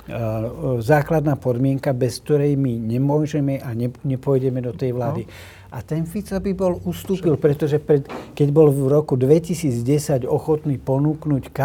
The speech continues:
Speaker 1: D H
Speaker 2: Premiéra.
Speaker 1: po-, premiéra,
Speaker 2: No tak už.
Speaker 1: lebo tak chcel zostať pri moci, tak by nebol
Speaker 2: No.
Speaker 1: odsúhlasil.
Speaker 2: Ale nestalo sa to.
Speaker 1: Nestalo sa to. To už bola prvá. A teraz, e, chápali sme, že robili v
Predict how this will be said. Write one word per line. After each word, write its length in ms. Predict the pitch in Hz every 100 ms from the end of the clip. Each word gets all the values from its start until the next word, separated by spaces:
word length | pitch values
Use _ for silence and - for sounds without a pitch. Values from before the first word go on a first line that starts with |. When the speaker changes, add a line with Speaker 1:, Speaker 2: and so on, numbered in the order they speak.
| 147
Speaker 1:
D 160 | 143 139
H 320 | 117 131 120 - - -
Speaker 2:
Premiéra. 480 | 151 185 247 226 165
Speaker 1:
po-, 60 | 151
premiéra, 540 | 160 185 175 143 113 95 - -
Speaker 2:
No 60 | 120
tak 120 | 117
už. 80 | 120 156
Speaker 1:
lebo 240 | 147 151
tak 260 | 156 180 165
chcel 220 | - 170
zostať 400 | 147 147 - 143
pri 220 | - 143 143
moci, 400 | 151 147 110 92 - -
tak 180 | 135 131
by 140 | 135
nebol 400 | 139 139 139 160
Speaker 2:
No. 220 | 151 143 135
Speaker 1:
odsúhlasil. 560 | - 135 139 135 165
Speaker 2:
Ale 160 | 139 139
nestalo 340 | 180 170 127
sa 140 | 117 120
to. 80 |
Speaker 1:
Nestalo 480 | 151 185 - 147 127
sa 160 | - 110
to. 160 | 113
To 240 | - 160 170
už 160 | 147
bola 180 | 151 156
prvá. 540 | 143 151 131 104 87 - -
A 100 | -
teraz, 800 | - - 156 165 175 170 - - - - -
e, 80 | - 127 117 113 - -
chápali 540 | - 143 143 156 147
sme, 240 | 143 147 143
že 300 | 117 113 98 - - - - - - - - -
robili 800 | 131 139 151 156 147 135 127 113
v 240 | 104 101